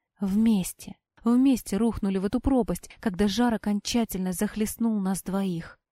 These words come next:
Я будто бы вылетела из собственного тела, покинула этот бренный мир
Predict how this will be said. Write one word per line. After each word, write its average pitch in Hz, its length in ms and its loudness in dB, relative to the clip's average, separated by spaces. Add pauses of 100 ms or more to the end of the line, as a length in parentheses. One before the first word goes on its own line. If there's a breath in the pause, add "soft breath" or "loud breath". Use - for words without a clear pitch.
(140)
Я 226 180 6
будто 220 300 0
бы 254 160 4
вылетела 247 580 6
из 220 120 2
собственного 240 680 0
тела, 202 520 0
покинула 226 640 0
этот 196 240 -2
бренный 220 460 0
мир 277 260 2